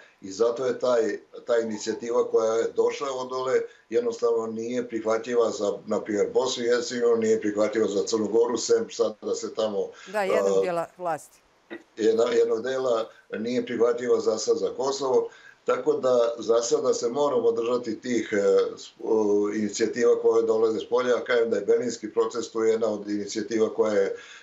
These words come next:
Speaker 1: ključa i koja može da pomogne u prevazilaženju mnogih problema i povezivanju. Imamo
Speaker 2: Evo da
Speaker 1: sara-
Speaker 2: pitam profesora Filandru, kad ste spomenuli univerzitet, profesore, vi dolazite sa univerziteta, znate atmosferu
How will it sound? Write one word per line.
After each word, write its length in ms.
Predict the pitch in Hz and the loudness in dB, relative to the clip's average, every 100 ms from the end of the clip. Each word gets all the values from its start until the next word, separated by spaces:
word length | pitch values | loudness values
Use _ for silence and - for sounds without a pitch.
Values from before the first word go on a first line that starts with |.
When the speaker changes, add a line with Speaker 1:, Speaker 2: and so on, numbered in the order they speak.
| _ | _
Speaker 1:
ključa 340 | - 123 131 120 | -4 -2 0 0
i 60 | |
koja 200 | 110 120 | 2 2
može 380 | 117 123 135 117 | 2 2 2 2
da 140 | 104 107 | 2 0
pomogne 380 | 117 117 113 | 2 2 2
u 100 | 110 | -2
prevazilaženju 760 | 104 107 104 107 117 110 104 104 | -2 -2 -2 2 4 4 0 -4
mnogih 400 | 101 117 127 110 | -4 -2 0 -2
problema 420 | 107 110 120 117 | -4 0 2 2
i 260 | 120 135 123 | 0 0 0
povezivanju. 840 | 117 120 110 123 135 135 107 92 - | 2 2 -2 -4 -2 0 0 -4 -6
Imamo 360 | 117 123 120 233 | -8 -2 2 2
Speaker 2:
Evo 200 | 226 349 | 2 2
da 60 | |
Speaker 1:
sara- 100 | - | 2
Speaker 2:
pitam 240 | 381 370 277 | 2 0 -2
profesora 460 | 269 302 269 233 | -2 -2 -4 -6
Filandru, 420 | 202 233 202 175 180 | -4 -2 -4 -4 -10
kad 140 | 214 | -12
ste 120 | - | -12
spomenuli 540 | 190 233 233 226 208 196 | -10 -4 -2 -2 -4 -6
univerzitet, 580 | 190 180 175 294 233 | -6 -8 -6 -8 -8
profesore, 360 | 214 247 247 214 | -8 -8 -4 -6
vi 120 | 220 | -2
dolazite 420 | 214 220 175 165 | -2 -2 -4 -12
sa 160 | 156 185 | -12 -10
univerziteta, 600 | 175 170 160 160 226 214 | -8 -8 -10 -6 -6 -6
znate 280 | 196 214 196 | -6 -6 -6
atmosferu 540 | 143 _ 151 180 170 | -14 _ -16 -12 -12